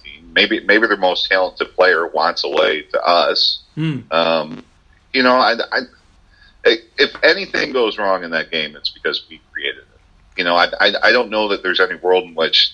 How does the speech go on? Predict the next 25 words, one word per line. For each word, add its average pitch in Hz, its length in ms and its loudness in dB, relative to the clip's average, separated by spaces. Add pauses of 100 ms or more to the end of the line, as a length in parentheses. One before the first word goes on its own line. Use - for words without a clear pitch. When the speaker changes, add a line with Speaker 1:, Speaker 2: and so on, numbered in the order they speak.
Speaker 1:
a 76 220 -8
team 87 260 -6
of 80 140 -16
that 82 360 2 (360)
talent, 82 520 -2 (560)
um, 73 480 0
and 78 120 -8
that 80 200 2
latent 78 440 -2 (120)
coaching 87 460 -2
<laughs> - 80 -6
level 78 340 0 (360)
could, 104 200 2
could 95 160 0
elevate 92 440 0
itself 82 480 -2
up 80 260 -2
to, 78 380 -14 (500)
you 113 100 -14
know, 82 160 -2
the 90 60 0
level 82 360 0
of 80 60 0
our 82 160 4
squad. - 400 -4